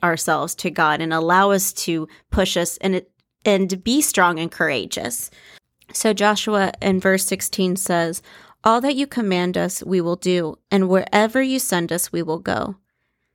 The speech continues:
And this is when I realized submission leads us to the promised land. When we submit to God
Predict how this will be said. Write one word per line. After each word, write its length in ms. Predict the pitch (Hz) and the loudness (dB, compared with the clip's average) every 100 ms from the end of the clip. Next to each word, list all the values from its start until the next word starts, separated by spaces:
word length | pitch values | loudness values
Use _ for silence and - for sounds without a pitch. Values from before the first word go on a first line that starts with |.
| _ _ _ - | _ _ _ -4
And 140 | 214 | 0
this 160 | 226 262 | 0 0
is 140 | 277 | -2
when 160 | 254 220 | 0 2
I 80 | 202 | 2
realized 760 | 190 190 185 180 180 190 - | 2 2 2 0 0 -6 -8
submission 760 | - - 196 196 208 - 226 185 | -4 0 2 2 2 0 0 0
leads 260 | 170 175 | -2 -2
us 160 | 156 170 | -2 -2
to 120 | 185 | -2
the 80 | 156 | -4
promised 500 | - 165 160 185 - | -2 -2 0 -4 -6
land. 440 | - 196 196 190 - _ _ _ _ _ _ _ _ _ _ _ _ _ _ _ _ _ _ - | -4 -4 -6 -10 -20 _ _ _ _ _ _ _ _ _ _ _ _ _ _ _ _ _ _ -4
When 240 | 202 208 | 0 2
we 140 | 220 | 2
submit 520 | 233 285 254 196 196 196 | 2 0 0 0 0 -2
to 120 | 214 | -6
God 600 | 185 175 170 190 262 | 0 2 2 2 -2